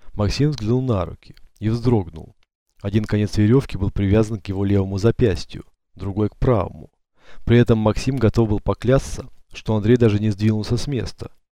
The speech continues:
«Как ты это делаешь?» — тихо спросил он,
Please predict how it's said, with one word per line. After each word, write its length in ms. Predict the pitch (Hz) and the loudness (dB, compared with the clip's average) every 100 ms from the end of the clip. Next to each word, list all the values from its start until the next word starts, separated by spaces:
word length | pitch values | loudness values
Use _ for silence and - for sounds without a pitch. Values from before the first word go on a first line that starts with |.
| _ _ _ _ | _ _ _ _
«Как 240 | 107 101 | -4 0
ты 80 | 123 | 2
это 160 | 120 139 | 2 2
делаешь?» — 400 | 156 147 101 - | 4 4 2 -4
тихо 220 | 101 104 | -6 -6
спросил 420 | - 95 - 98 | -4 -6 -6 -8
он, 220 | 101 90 | -8 -10